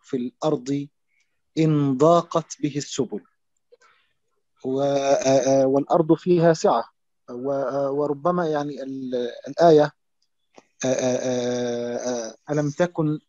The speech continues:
أرض الله واسعة فتهاجروا فيها"، آه، توضح لنا، آه، تلك ال-، آه، المساحة الرحبة التي لا ينبغي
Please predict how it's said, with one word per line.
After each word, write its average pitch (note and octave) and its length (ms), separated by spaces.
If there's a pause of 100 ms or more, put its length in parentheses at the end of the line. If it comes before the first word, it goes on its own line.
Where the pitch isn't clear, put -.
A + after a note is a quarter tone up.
أرض D3 280
الله D3 560
واسعة C#3+ 840 (360)
فتهاجروا C3+ 760
فيها"، B2+ 440 (1040)
آه، C#3+ 400
توضح F#3+ 560
لنا، E3+ 480 (160)
آه، C#3+ 320
تلك F3+ 320
ال-، C#3 580
آه، C3+ 920 (140)
المساحة D3+ 680 (720)
الرحبة D3 600 (680)
التي F3+ 720 (140)
لا F3+ 480
ينبغي E3 760